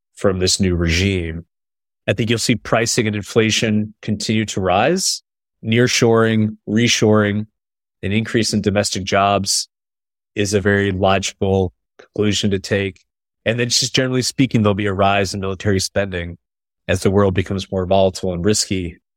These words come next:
I think you'll see countries really up the percentage of,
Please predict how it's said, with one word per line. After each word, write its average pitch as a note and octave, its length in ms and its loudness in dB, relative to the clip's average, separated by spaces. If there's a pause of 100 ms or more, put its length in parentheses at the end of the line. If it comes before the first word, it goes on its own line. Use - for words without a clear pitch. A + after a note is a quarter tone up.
(480)
I - 60 2
think G#2 160 0
you'll G2 120 2
see G#2+ 180 2
countries G2+ 720 -2 (460)
really A2 340 2
up A#2+ 220 0
the G#2+ 60 0
percentage G2+ 520 0
of, F#2 300 -6